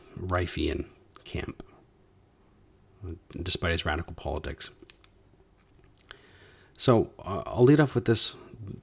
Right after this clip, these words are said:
quote here. "It is the belief that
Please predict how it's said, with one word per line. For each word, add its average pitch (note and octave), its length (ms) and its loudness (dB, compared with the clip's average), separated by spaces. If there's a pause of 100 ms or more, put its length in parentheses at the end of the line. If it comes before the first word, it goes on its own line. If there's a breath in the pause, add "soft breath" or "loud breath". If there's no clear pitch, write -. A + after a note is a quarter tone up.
quote - 340 2
here. F#2 600 0 (2500 loud breath)
"It A#2 120 8
is G#2+ 120 6
the A2 100 2
belief A#2 420 6
that F2+ 220 2